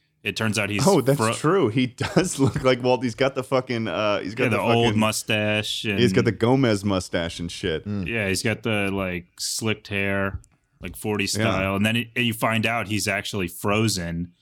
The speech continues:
Speaker 1: it, or he's, like, in this weird cryo chamber in the basement.
Speaker 2: Right,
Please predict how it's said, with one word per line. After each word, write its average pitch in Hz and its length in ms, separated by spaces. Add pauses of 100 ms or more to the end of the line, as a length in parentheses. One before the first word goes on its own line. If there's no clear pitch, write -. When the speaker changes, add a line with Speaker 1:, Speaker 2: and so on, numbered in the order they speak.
(680)
Speaker 1:
it, 120 160
or 110 100
he's, 113 160
like, 131 220
in 139 80
this 127 200
weird 113 440 (100)
cryo 107 400
chamber 87 540
in 87 80
the 90 80
basement. 87 420
Speaker 2:
Right, 95 400